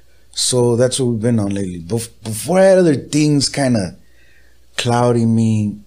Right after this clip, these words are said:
being around the wrong people, not staying focused with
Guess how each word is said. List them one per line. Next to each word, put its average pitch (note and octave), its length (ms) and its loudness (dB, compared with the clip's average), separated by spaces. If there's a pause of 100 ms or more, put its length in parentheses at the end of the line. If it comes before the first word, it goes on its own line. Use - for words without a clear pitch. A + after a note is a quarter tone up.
being A2+ 200 0
around A2+ 220 0
the G2 60 -2
wrong F#2 340 -4
people, A2 800 -4 (540)
not A#2 180 -2
staying G#2 280 -2
focused A2+ 540 -4
with G2 280 -6